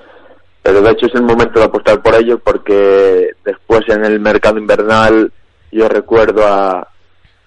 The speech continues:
a quién fue, a, a Vieto, creo que fue, que se fue del Atleti al, al Valencia y subió su precio en animalada y no hizo prácticamente nada, hizo un hat-trick en,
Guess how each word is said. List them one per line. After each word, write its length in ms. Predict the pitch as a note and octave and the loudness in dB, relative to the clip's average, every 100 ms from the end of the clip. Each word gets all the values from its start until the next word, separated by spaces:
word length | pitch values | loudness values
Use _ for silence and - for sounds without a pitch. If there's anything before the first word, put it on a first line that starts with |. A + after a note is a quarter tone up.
| - | -10
a 140 | - | -8
quién 200 | G2+ G#2+ G2+ - | -4 -6 -6 -6
fue, 200 | G#2 F#2 | -2 0
a, 280 | F#2+ F#2 F2 | 0 0 -2
a 240 | - F#2+ | -4 -6
Vieto, 560 | G2 A2 B2 G2+ F#2+ F2+ - | -2 0 0 0 -2 -2 -6
creo 200 | - A2+ | -2 0
que 100 | G#2+ | 0
fue, 220 | G2+ B2 | 0 0
que 120 | A#2+ G#2+ | 2 0
se 120 | A2 F#2 F#2+ | 0 -4 -2
fue 220 | A#2 A#2 G#2+ | 2 2 2
del 200 | A2 G#2 | 0 2
Atleti 420 | G#2 G2+ A#2 A#2 | 2 2 2 0
al, 480 | A2+ A2 A2 A2 A2 | 2 2 2 -2 -2
al 140 | - A2 | -2 0
Valencia 580 | G#2+ A#2 B2+ B2+ C#3 B2 | 2 2 -2 -2 0 0
y 120 | - A2+ | -4 -8
subió 340 | A#2+ A2 C3 | -6 -2 -2
su 120 | C3+ | -2
precio 280 | B2 C#3 C#3 | -2 -2 -2
en 60 | C3 | -4
animalada 600 | B2+ A#2+ B2 C3+ D3 D3+ - _ - - - - - | -4 -2 2 2 2 0 -2 _ -20 -20 -20 -20 -8
y 100 | B2 | -4
no 80 | A#2+ | -2
hizo 220 | C3 D3 | 0 -2
prácticamente 540 | C#3+ C#3+ C#3 A#2+ G#2+ A#2 | -2 -2 -2 -2 -2 -2
nada, 240 | C#3 A2+ | 0 0
hizo 200 | A#2 B2 | -2 -4
un 100 | B2 A#2+ | -8 -2
hat-trick 380 | A#2 - C3 B2+ | -2 0 -4 0
en, 140 | A#2+ | -2